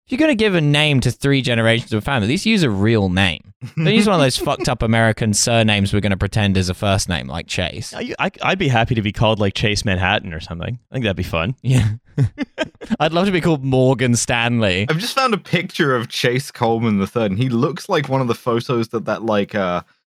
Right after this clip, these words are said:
Speaker 2: d-, uh, like, repixelator throws out.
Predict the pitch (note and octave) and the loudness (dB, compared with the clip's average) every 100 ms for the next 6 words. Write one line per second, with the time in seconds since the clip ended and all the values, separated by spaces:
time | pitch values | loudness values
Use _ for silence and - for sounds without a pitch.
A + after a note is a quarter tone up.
0 | - A2 D#3+ D3 A#2+ A2+ G#2+ G#2+ G2+ A#2 | -16 -10 -2 0 2 0 2 0 0 0
1 | C#3 - C#3 - - C#3 D3+ D3+ E3+ - | -2 -4 -6 -4 -2 0 -2 0 -4 -2
2 | E3 E3+ E3+ E3 G3 - | -2 0 0 0 -2 -6